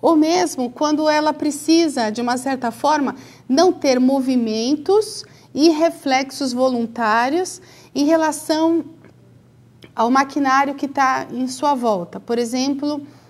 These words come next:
ahn, a pessoa não tem capacidade pra tossir ou engolir. E aí, ela acaba recebendo uma alimentação, uma ventilação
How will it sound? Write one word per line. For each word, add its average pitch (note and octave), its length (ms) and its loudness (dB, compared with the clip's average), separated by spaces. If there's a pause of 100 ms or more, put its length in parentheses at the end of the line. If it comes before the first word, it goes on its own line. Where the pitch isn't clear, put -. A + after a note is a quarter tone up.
(180)
ahn, B3 520 -2
a A3+ 120 -4
pessoa C#4 400 -2
não D4 160 0
tem D4 240 -4
capacidade C4+ 760 -2
pra B3+ 680 -2
tossir B3 680 -4 (480)
ou B3+ 180 0
engolir. C#4+ 580 2 (520)
E B3+ 100 -2
aí, C#4+ 420 4 (300)
ela C#4 200 4
acaba C#4+ 340 2
recebendo D4+ 680 0
uma B3 140 2
alimentação, A#3 680 -2
uma A#3+ 300 0
ventilação C4+ 880 -2